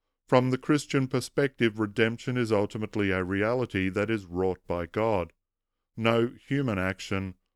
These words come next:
nor mere obedience to any system of rules, can redeem and transform, or make human life more fully human. If this is the case,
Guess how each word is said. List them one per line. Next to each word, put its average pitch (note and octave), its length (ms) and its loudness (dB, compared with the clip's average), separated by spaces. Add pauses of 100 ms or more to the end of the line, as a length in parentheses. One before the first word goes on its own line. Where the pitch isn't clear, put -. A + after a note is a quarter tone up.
(120)
nor A#2 240 2
mere A#2 340 2
obedience A2+ 640 0
to A2 160 -4
any G2+ 200 -2
system G2 480 -4
of F#2 180 -8
rules, A#2+ 460 2 (420)
can C3 240 2
redeem A#2+ 480 0
and G#2 240 -6
transform, G2+ 840 -2 (400)
or D3 160 4
make B2+ 320 2
human A#2 360 -2
life G2 440 0
more G2+ 260 -2
fully F2+ 380 -6
human. G2+ 580 -4 (800)
If G#2+ 140 -4 (100)
this B2 240 4
is G2 200 -4
the G2 100 -8
case, A#2+ 560 0